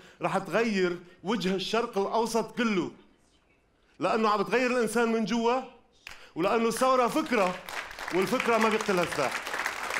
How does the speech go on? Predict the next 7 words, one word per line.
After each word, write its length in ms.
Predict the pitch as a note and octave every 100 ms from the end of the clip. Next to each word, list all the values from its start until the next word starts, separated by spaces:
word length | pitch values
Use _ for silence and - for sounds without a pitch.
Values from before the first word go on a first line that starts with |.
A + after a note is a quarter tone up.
| - - - - - - - - - - - - - - - - - - - - - - - - - - - - - - - - - - - - - - - - - -
الأسد 580 | D3 F#3 A#3 A#3 G3+ G3 F3+ - - - - - - - - - C#3
والدواعش 840 | F3 F3 A3 G3+ C#3+ C#3 - - - - _ _ _ _ _ _ _ - -
والمتطرفين 920 | E3+ G#3+ G#3 G#3 G3+ G3 F#3+ G#3+ D3 - - _ _ _ - -
اختاروا 320 | - G3+ G#3
القتل، 540 | F#3 F#3+ G#3 G3+ G#3+ A#3 - _ _ _ _ -
اختاروا 380 | D3+ G#3+ G#3 G3+
الموت. 460 | F#3 G3 E3+ E3